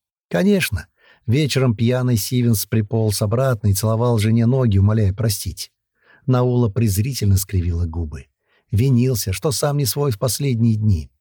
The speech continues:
Всё из-за перебоев с поставками масла и походом Крента в горы. Наула углубилась в свои мысли и едва не налетела на кого-то. Подняв глаза, недовольная Наула разглядела двоюродного братца, дубину Дирга.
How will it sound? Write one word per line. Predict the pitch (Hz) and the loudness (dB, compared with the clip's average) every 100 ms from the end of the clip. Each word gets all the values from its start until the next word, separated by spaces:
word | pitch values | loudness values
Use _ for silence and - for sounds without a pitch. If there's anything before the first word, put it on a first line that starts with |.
| _ _ | _ _
Всё | - - 127 | -8 -2 0
из-за | 123 127 | 0 -2
перебоев | 131 123 120 123 113 | 0 -2 0 -2 -2
с | |
поставками | - 110 127 113 - 120 | -4 -2 -2 -2 0 2
масла | 117 120 110 104 92 | 2 2 0 -4 -4
и | - | -6
походом | 107 110 107 104 110 | -4 -2 0 0 0
Крента | 104 98 95 | 2 0 2
в | 101 | -2
горы. | 90 82 82 80 _ _ _ _ _ _ _ _ - | -2 -4 -6 -12 _ _ _ _ _ _ _ _ 0
Наула | 110 113 120 120 117 | 2 2 0 0 -2
углубилась | - 107 113 113 165 117 - | -2 2 2 0 0 0 -2
в | |
свои | - 113 113 | -2 0 2
мысли | 139 170 - 80 98 - | 2 -2 -4 -8 -10 -4
и | 147 | -2
едва | 165 139 165 | 0 0 0
не | 165 | 0
налетела | 156 135 113 135 131 | 2 0 0 0 2
на | 117 | 0
кого-то. | 107 110 110 - - _ _ _ | 0 -2 -2 -6 -14 _ _ _
Подняв | 117 107 104 113 101 | -4 0 0 0 0
глаза, | 110 110 92 143 135 104 - | 0 0 0 0 -2 -6 -2
недовольная | 120 117 143 156 165 147 143 156 | 0 2 0 0 0 2 0 0
Наула | 120 135 165 180 98 98 | 0 2 2 2 2 0
разглядела | 117 127 101 120 110 160 156 131 | 0 0 0 0 2 2 0 2
двоюродного | 95 113 131 151 127 127 127 127 | 2 2 0 0 0 0 2 0
братца, | 110 160 101 - 92 - _ _ _ - | 0 0 0 -2 -2 -6 _ _ _ -2
дубину | 95 151 165 143 104 95 | 2 2 2 2 4 4
Дирга. | 95 170 120 - 76 - | 4 2 -2 0 -2 -4